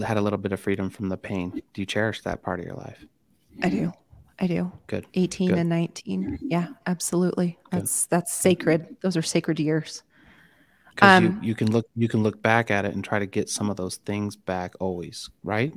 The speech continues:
Speaker 1: It gave, gave you a little foundation of maybe how to release some of the pain,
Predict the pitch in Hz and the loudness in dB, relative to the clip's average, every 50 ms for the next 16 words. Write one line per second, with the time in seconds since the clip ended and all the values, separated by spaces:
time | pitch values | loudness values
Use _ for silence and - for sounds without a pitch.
0 | - - - 113 - 110 107 107 - - - 113 107 107 107 107 107 104 98 - | -12 -16 -16 -2 0 0 0 0 -2 -2 0 2 4 4 2 2 2 0 -2 0
1 | - 107 104 98 104 101 104 107 - - 104 98 92 98 - _ _ - - _ | 0 0 0 0 0 0 0 -2 -2 -4 -4 -4 -4 -6 -12 _ _ -20 -20 _
2 | _ _ _ 110 104 104 104 101 101 98 95 95 - - - 104 101 98 101 104 | _ _ _ 0 0 2 2 2 2 0 0 -4 -6 -6 -4 -4 -2 -2 -4 -6
3 | - - - - - - _ _ _ _ - - _ _ - 104 101 98 107 107 | -8 -12 -14 -16 -16 -18 _ _ _ _ -20 -20 _ _ -6 -4 -2 0 0 0
4 | 110 - - - 104 104 101 101 - - 110 113 120 135 147 135 | 0 0 -2 -2 -2 -2 -2 -4 -4 -4 -4 -2 -2 -2 -2 -4